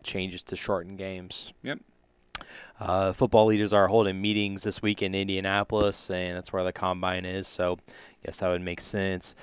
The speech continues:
Speaker 1: Uh, they're considering changes that include a running the clock after a first down is awarded, except in the last two minutes of either half,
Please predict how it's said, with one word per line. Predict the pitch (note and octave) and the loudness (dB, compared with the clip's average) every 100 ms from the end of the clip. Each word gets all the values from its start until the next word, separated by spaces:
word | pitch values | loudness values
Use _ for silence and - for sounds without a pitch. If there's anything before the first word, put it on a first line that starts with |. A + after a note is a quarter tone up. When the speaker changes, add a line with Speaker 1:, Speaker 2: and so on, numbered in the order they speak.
| - - - | -20 -20 -2
Speaker 1:
Uh, | F#2 F#2+ | 2 4
they're | G2+ | 4
considering | G#2+ F#2+ B2+ B2 A2 | 2 2 6 6 4
changes | - A#2 A#2 A2 | 2 2 4 4
that | G#2+ | 4
include | G2 A#2+ A2+ | 4 4 6
a | G#2 | 6
running | F2+ F#2+ A2+ C3 C#3 C#3 B2 - - | 6 4 6 6 4 0 -4 -6 4
the | G#2+ | 4
clock | - A#2 A#2+ A#2 | 6 8 8 10
after | G2+ G#2 G#2 | 6 6 4
a | F#2+ | 2
first | - - B2 B2 | 2 4 6 4
down | - A2 A#2 | 4 6 6
is | G#2+ G#2 | 4 4
awarded, | A2 G#2+ G#2 F#2+ G2+ A#2 - - - | 4 4 4 4 4 2 0 -18 -2
except | G2 - G#2+ - | 0 4 4 4
in | A2 G#2 | 2 2
the | |
last | G2+ G2 G2 - | 4 4 4 0
two | G2+ | 2
minutes | G2 F#2+ F#2+ | 2 0 0
of | F#2+ | 0
either | F#2+ F#2 | 2 2
half, | F2+ F#2 F#2 G#2 | 2 4 6 4